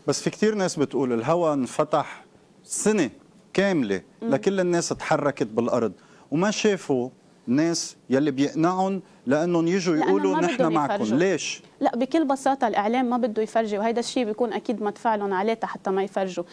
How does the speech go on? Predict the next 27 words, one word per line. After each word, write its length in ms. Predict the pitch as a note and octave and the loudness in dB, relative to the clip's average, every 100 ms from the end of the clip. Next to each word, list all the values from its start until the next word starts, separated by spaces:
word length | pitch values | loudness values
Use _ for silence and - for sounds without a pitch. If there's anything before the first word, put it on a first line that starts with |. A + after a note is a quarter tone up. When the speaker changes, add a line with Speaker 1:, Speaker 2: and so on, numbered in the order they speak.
| - - | -16 0
Speaker 2:
كل 160 | E4+ D#4+ | 2 2
اللي 160 | C#4 | 0
كان 240 | B3+ B3+ A#3+ | 0 0 2
الإعلام 380 | G3 G#3 A#3 G#3+ | 2 2 2 0
عم 120 | G#3+ | 0
بينقله 400 | A3+ A#3 G#3 F#3+ | 0 0 0 0
عن 100 | G3+ | -2
الأرض 380 | G3 G#3+ A#3 A3+ | 0 0 0 0
هي 160 | A#3 | 0
الثورات 520 | A#3 - A3+ A3+ A3 | -2 0 0 0 0
الموجودة 460 | G3+ G3 G3 A3 G3+ | -2 -2 -2 0 0
على 100 | F3+ | 0
الأرض، 200 | - G3 | 0 -2
التحركات 720 | G#3+ - - G#3 G3+ G#3 G#3+ | -2 -4 -2 -2 0 0 0
اللي 140 | G3 F3+ | 0 2
على 120 | E3+ | 0
الأرض، 280 | F3 F#3 A3 - - - | 0 -2 -4 -8 -20 -6
كل 100 | - | -2
شيء 220 | C4+ - A3 | -2 0 2
عفوًا 480 | F#3 - - F3+ F3 - - - | 2 0 0 0 0 -10 -12 -2
يلي 200 | G3+ G3 | 0 2
بدهم 320 | A3+ G3+ G#3+ | 0 0 0
إياه، 300 | G#3+ A#3 C4+ F#3+ | 2 2 0 -2
مثل 220 | A3 B3+ | -2 0
ما 120 | A3 - | 0 0
قلت 200 | G#3+ B3+ | 0 0
لك 240 | A3+ F#3+ | 0 -2